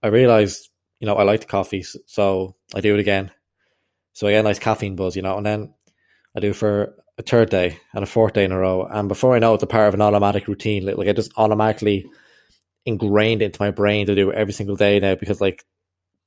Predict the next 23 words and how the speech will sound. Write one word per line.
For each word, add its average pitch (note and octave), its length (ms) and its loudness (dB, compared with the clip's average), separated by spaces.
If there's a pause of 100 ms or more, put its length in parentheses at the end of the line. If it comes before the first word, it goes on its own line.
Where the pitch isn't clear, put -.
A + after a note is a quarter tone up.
(420)
you A2 80 -4
know, G2+ 160 -4
every A2 260 2
time A2 260 2
I've G2 100 0
done G#2 160 -2
it, G2+ 60 0
like, F#2 120 -2
I've G2+ 160 -4
deepened A2 340 -4
the G2 80 -4
neurological G2+ 520 2
pathways G#2 520 0
that F2+ 120 0
I've G2 160 -2
just G2+ 180 -6
made G2 280 0
into G2 200 -4
a F#2 40 -2
habit. G2 360 -2 (840)
Like, D3+ 100 4
the C#3 60 -2
same, B2+ 500 2